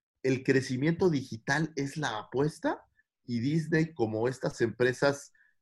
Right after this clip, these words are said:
que, que saben bien hacia dónde van,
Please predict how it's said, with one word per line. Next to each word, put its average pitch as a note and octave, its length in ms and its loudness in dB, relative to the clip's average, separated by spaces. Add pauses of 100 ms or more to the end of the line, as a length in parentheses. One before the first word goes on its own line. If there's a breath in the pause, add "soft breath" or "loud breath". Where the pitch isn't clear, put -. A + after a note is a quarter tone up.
(220)
que, G#2 840 2 (460)
que A#2 120 -2
saben D3+ 400 2
bien D3 240 2
hacia B2+ 260 0
dónde B2+ 260 2
van, C#3+ 320 2